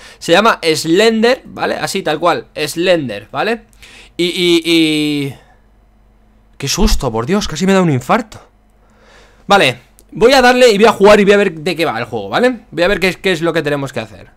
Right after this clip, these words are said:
Bien, pues vamos a empezar. Por lo que se ve, estamos en un bosque, un bosque que da bastante miedo. Un bosque que quizás se haya quemado porque hay mucho humo. O han estado haciendo botellón unos chavales y fumando porros.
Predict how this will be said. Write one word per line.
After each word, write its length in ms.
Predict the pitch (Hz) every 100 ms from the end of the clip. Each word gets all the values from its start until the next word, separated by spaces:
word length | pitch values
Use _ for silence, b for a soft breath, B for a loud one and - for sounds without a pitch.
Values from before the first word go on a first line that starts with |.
| -
Bien, 160 | - 226
pues 100 | 190
vamos 200 | 240 262
a 20 |
empezar. 380 | 247 208 208 202
Por 100 | 185
lo 80 | 170
que 80 | 160
se 160 | 170
ve, 320 | 175 240 247 -
estamos 920 | 160 - 196 214 233 233 - - - - - _ -
en 140 | 143
un 120 | 180
bosque, 340 | 156 165 - 196
un 100 | 143
bosque 260 | 151 170
que 60 | 147
da 100 | 113
bastante 400 | 127 139 120 113
miedo. 260 | 107 135
Un 180 | 180 170
bosque 360 | 214 214 220 214
que 160 | 180 151
quizás 300 | 139 135 156
se 60 |
haya 160 | 165 147
quemado 360 | 131 123 151 156
porque 160 | 123
hay 40 | 123
mucho 280 | 127 127
humo. 240 | 120 147 175 B B B -
O 260 | 254 262
han 140 | 233 214
estado 320 | 196 202 208
haciendo 280 | 170 180 190
botellón 460 | 180 147 143 160
unos 200 | 185 147
chavales 500 | 135 143 143 170 185
y 320 | 127 113 117 110
fumando 360 | 123 131 135
porros. 380 | 113 104 98 -